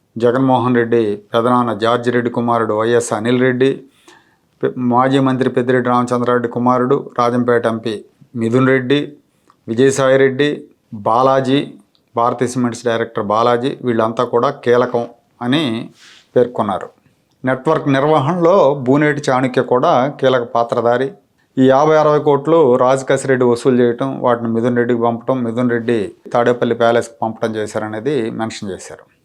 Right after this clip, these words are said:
రాష్ట్రంలో వైఎస్ఆర్ కాంగ్రెస్ పార్టీ అధికారంలోకి వచ్చిన తర్వాత ఈ మద్యం కుంభకోణానికి ఒక పకడ్బందీ ప్రణాళిక వేశారు. డిస్టిలరీ యజమానులతో సమావేశం అయ్యారు, అందరినీ పిలిపించారు. పిలిపించిన తర్వాత "మాకు కమిషన్లు ఇస్తేనే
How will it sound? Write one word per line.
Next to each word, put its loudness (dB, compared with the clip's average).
రాష్ట్రంలో 0
వైఎస్ఆర్ 2
కాంగ్రెస్ -2
పార్టీ 0
అధికారంలోకి -2
వచ్చిన -6
తర్వాత 0
ఈ -6
మద్యం -2
కుంభకోణానికి -4
ఒక -6
పకడ్బందీ -2
ప్రణాళిక 2
వేశారు. 2
డిస్టిలరీ 2
యజమానులతో 2
సమావేశం 0
అయ్యారు, 2
అందరినీ -2
పిలిపించారు. -2
పిలిపించిన -6
తర్వాత 0
"మాకు -2
కమిషన్లు -2
ఇస్తేనే -4